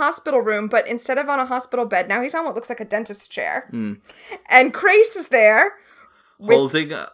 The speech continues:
Speaker 2: holding a little dog.
Speaker 1: <laughs> Holding a little dog, right?
Speaker 2: Yeah, and his little dog, too.
Speaker 1: And his little dog, too. And Crace is like, <laughs> Crace is, tells him that he is in big trouble for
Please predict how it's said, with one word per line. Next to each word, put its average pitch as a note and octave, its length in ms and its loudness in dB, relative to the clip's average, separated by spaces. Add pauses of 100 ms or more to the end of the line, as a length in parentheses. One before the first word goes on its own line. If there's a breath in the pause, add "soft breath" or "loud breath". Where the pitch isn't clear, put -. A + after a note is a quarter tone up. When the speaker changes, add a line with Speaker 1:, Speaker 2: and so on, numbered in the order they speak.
Speaker 2:
holding A2+ 420 -4
a C#3 80 -4
little C3 360 -2
dog. C#3+ 600 6
Speaker 1:
<laughs> - 40 -12
Holding - 360 10
a B4+ 220 8
little A4 260 10
dog, G4 420 10
right? E4+ 440 6 (200 soft breath)
Speaker 2:
Yeah, A3 240 -2
and A#2+ 120 -2
his A#2 140 -4
little B2 260 -6
dog, D3 320 0
too. F#3 340 4
Speaker 1:
And C4 140 4
his B3 160 -4
little B3+ 300 6
dog, D#4 440 4
too. C#4+ 560 -2 (440 soft breath)
And C#4 300 2
Crace D#4+ 360 -2
is D#4 120 -8
like, C4+ 760 2
<laughs> - 1500 -18
Crace E4 340 4
is, C#4+ 240 -16 (200)
tells D#4 260 4
him E4 80 -2
that C4+ 100 4
he E4+ 120 2
is C#4 140 0
in B3+ 220 -2 (100)
big B3+ 280 2
trouble B3+ 480 2
for A#3+ 320 -2